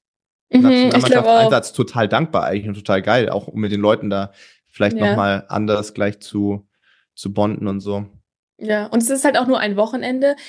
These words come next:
Speaker 1: Ich finde sonst auch so bei der W M und so sind das ja so viele Tage, dass es dann
Speaker 2: Mhm.
Speaker 1: voll das Chaos auch ist mit Anreise. Du fährst irgendwie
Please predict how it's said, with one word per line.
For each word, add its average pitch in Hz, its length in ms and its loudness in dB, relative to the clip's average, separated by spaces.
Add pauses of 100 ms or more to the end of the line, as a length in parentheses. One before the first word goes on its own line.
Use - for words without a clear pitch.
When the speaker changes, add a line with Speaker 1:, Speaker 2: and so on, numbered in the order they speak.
(240)
Speaker 1:
Ich - 80 -20
finde 233 220 2
sonst 220 240 0
auch 214 140 0
so 214 120 -6
bei 202 120 0
der 202 180 -2
W 202 60 0
M 208 180 -2
und 220 100 -4
so 208 120 -2
sind 208 100 -4
das 208 120 -4
ja 202 120 -2
so 208 120 -6
viele 220 280 -4
Tage, 214 360 0
dass 202 180 -6
es 208 80 -10
dann - 140 -2
Speaker 2:
Mhm. 202 40 -4
Speaker 1:
voll 202 180 -2
das 202 160 -6 (320)
Chaos 220 400 2
auch 208 180 -2
ist 214 200 -2
mit 208 160 -4
Anreise. 202 800 0
Du 202 80 -10
fährst 208 260 -8
irgendwie 196 240 -4